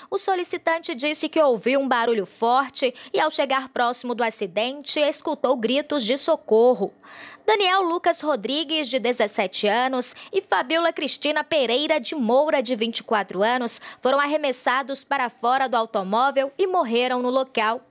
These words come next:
Um sargento que estava perto da área do acidente explicou que três vítimas estavam conscientes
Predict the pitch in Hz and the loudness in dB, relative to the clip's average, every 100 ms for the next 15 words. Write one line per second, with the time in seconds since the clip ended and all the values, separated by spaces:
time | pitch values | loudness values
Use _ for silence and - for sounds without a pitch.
0 | _ - 311 - 381 294 202 262 320 294 | _ 0 0 2 0 0 0 0 -2 -6
1 | 285 254 233 233 202 - 214 285 - 247 | -8 -4 -2 -2 -4 -2 -2 -2 -6 -2
2 | 220 208 226 233 208 202 - 170 220 262 | 0 2 0 -2 -2 -4 -4 -4 -2 -2
3 | - 226 - - 415 - 392 - 339 339 | -4 -4 -4 -2 0 0 0 2 2 2
4 | 330 302 320 269 208 285 359 311 302 277 | 0 2 2 0 -4 -4 -4 -2 -2 -2
5 | 269 247 254 247 247 240 226 - 226 269 | -4 0 0 -2 -4 -6 -6 -2 0 -2
6 | 311 - 311 - | -6 -4 -4 -4